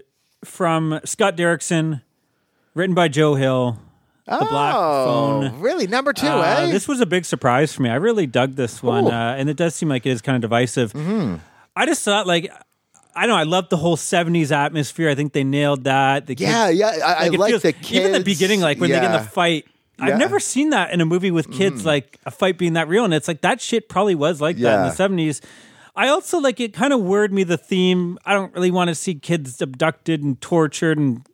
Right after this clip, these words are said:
Speaker 1: I don't know if they're ra-, like, any of that kind of stuff. So that kinda worried me. And thankfully, like, because it has this fantasy line throughout the whole
Speaker 2: Mm.
Speaker 1: movie, it never feels too dark and disturbing, even though terrible shit has happened and you get,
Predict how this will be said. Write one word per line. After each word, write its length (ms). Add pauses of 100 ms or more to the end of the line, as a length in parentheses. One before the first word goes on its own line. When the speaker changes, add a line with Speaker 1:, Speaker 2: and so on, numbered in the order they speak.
(160)
Speaker 1:
I 220
don't 100
know 120
if 60
they're 220
ra-, 300
like, 140
any 140
of 40
that 80
kind 120
of 60
stuff. 200 (500)
So 160
that 180
kinda 180
worried 280
me. 240
And 180
thankfully, 460
like, 340
because 360
it 80
has 240
this 200
fantasy 920 (720)
line 440
throughout 260
the 80
whole 200
Speaker 2:
Mm. 40
Speaker 1:
movie, 560 (180)
it 80
never 320
feels 680
too 420
dark 300
and 80
disturbing, 260
even 260
though 260 (480)
terrible 320
shit 200
has 140
happened 560 (500)
and 160
you 100
get, 220